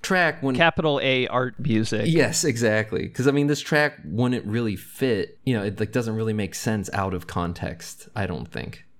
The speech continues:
Speaker 2: No, I think it is definitely better in the context of this album. I'd say that about pretty much every song, but maybe Relative Ways is about the same. But the, <laughs> speaking of capital A art music, on the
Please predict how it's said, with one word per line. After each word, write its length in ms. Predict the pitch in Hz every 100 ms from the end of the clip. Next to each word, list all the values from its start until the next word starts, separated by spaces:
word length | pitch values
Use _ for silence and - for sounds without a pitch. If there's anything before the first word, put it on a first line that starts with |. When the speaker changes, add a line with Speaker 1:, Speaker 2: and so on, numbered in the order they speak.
| - - -
Speaker 2:
No, 300 | 175 196 165
I 120 | 151 180
think 160 | 220
it 80 | 190
is 400 | 156 147 120 - - -
definitely 400 | 151 127 127 127
better 300 | 120 113 110
in 100 | 107
the 80 |
context 540 | 113 110 107 107 107 -
of 80 | 107
this 180 | 107 -
album. 520 | 101 101 104 98 104
I'd 160 | 147 175
say 160 | 196
that 140 | 165 131
about 400 | 120 104 104 -
pretty 180 | 151 139
much 220 | 117 123
every 260 | 110 113
song, 460 | 104 - 104 98 101
but 260 | 101 101 98 - 127 -
maybe 320 | 170 214 196
Relative 500 | 143 135 127 - 123
Ways 340 | 120 110 110 117
is 100 | 120
about 300 | 113 110 -
the 80 |
same. 400 | 123 117 104 101 104
But 260 | 143 131 -
the, 200 | 156 175 -
<laughs> 180 | 120
speaking 400 | - - 277 262
of 140 | 214 151
capital 420 | 143 139 151 135
A 180 | 135 127
art 260 | 117 127 107
music, 500 | 117 107 104 101 - -
on 280 | 127 127
the 320 | 120 117 113